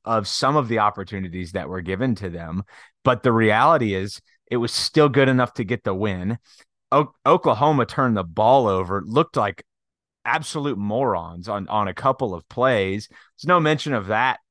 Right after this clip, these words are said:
in the, uh, in the media on, on Twitter. Um, and I think Mike Gundy,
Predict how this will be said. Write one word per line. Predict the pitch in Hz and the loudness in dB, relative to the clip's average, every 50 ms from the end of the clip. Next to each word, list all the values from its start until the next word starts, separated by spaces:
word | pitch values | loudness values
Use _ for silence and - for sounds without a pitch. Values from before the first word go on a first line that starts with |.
| _ - | _ -10
in | 113 117 110 | -6 -4 -4
the, | 107 107 104 101 | -4 -2 -2 -4
uh, | 95 92 90 87 - | -4 -4 -6 -8 -6
in | 107 110 104 | -4 -2 -2
the | 101 | -2
media | 98 101 104 107 107 107 104 104 101 101 101 - | -2 -2 -2 -2 -2 -2 0 0 2 0 0 0
on, | - 101 98 95 95 95 - - | -2 -2 0 0 0 -2 -4 -6
on | 101 98 95 92 90 85 | -10 -10 -8 -8 -8 -10
Twitter. | - - 117 110 104 110 107 101 - - - - - _ _ - | -6 -2 -2 0 0 0 0 -2 -4 -8 -20 -20 -20 _ _ -2
Um, | 110 110 110 107 101 101 98 95 92 82 - _ _ _ _ _ _ _ _ _ - | 2 2 4 4 4 4 2 2 0 -2 -4 _ _ _ _ _ _ _ _ _ -2
and | 135 135 | 0 2
I | 147 156 | 2 2
think | 147 185 170 139 | 4 4 2 4
Mike | 120 120 123 120 98 | 4 0 0 0 0
Gundy, | 92 110 120 131 110 101 98 95 92 | -2 0 0 0 -2 -4 -6 -8 -12